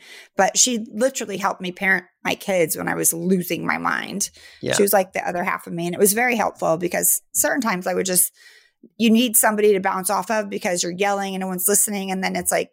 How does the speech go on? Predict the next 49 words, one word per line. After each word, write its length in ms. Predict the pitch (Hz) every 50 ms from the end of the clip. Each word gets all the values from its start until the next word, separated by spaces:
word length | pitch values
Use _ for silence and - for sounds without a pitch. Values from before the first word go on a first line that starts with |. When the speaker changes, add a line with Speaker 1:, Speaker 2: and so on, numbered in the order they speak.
| _ _ _ _ _
Speaker 1:
"Okay, 240 | 196 190 226 185 170
come 260 | - - 208 202 220
in 180 | 226 220 220 214
and, 280 | 214 196 180 185 185 185 _ _
and 120 | 196 175
be 100 | 175 190
calm 320 | 190 - 214 190 190 185 185
where 160 | 180 165 - -
I 100 | 170 175
can 160 | - 202 180
go 160 | 175 175 170
and 100 | 165 170
have 160 | 175 170 160
a 60 | 170 165
moment." 420 | 165 165 165 170 180 185 202 196 _ _ _ _ _ _ _ _ _ _ - 262 -
Speaker 2:
Yeah. 160 | 123 117 120 117 120
Speaker 1:
So, 320 | 120 113 117 120 117 113 - - - - _ _ - -
Speaker 2:
Ah, 220 | 143 139 135 - - - 554 494
Speaker 1:
yeah. 200 | - - 170 180 - _
Speaker 2:
she's 140 | 190 175 -
so 100 | 226 220
sweet, 280 | 202 - - 190 175 160
and 80 | 147
she's 140 | - 175 160 -
got 180 | 196 226 240
such 180 | - 240 226 -
a 60 | 165
great 300 | 131 - 127 135 139 - - _ _ _ _ _ -
mindset 480 | 120 123 123 123 127 - - 117 110
about, 380 | 107 104 107 104 107 104 104 - _ _ _ _ _ _ _
about 360 | 113 110 113 107 107 110 110
everything, 520 | 110 110 107 110 104 - 113 110 107 107
and 180 | 107 101 104 107
it's, 280 | 104 101 - - - - - -
it's 180 | 127 127 - -
real, 180 | 120 113 110 - -
it's 160 | 123 - -
real 100 | 127 120
nice 240 | 113 117 113 104 -
and 100 | 110 101
positive. 460 | - 113 107 104 113 107 104 101 - _ - -
I 80 | 120
like 220 | 123 123 117 117 -
it. 120 | - - - - _ _ _ _ _
Speaker 1:
Yeah, 220 | - 180 - - -
I 140 | - 220 226
like 220 | 220 202 196 202
her 120 | - -
too. 140 | - - -